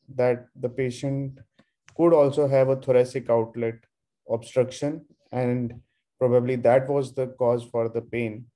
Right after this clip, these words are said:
in the arm and not the cervical disc. So with this, we need to evaluate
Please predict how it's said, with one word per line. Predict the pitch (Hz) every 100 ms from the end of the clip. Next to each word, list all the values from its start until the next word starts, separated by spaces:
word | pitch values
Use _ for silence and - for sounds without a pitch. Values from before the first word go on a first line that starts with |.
| _ _ _ -
in | 123 120
the |
arm | 117 113 110 127 131 _
and | 113 120
not | 123 127 123
the | 131
cervical | 131 113 113 110 104
disc. | 98 - _ _ _ _ _ _ _ _ _ _ _ _ _ _ _ _ _
So | - 151 147 151 - _ _ _ _ _ _ _ _ _ _ _ _ _ _ _ _ _ _ _ _ -
with | 156 147
this, | 156 175 - - - _ _ _ _ _ _ _ -
we | 143 147
need | 147 175 175
to |
evaluate | 202 170 160 160 170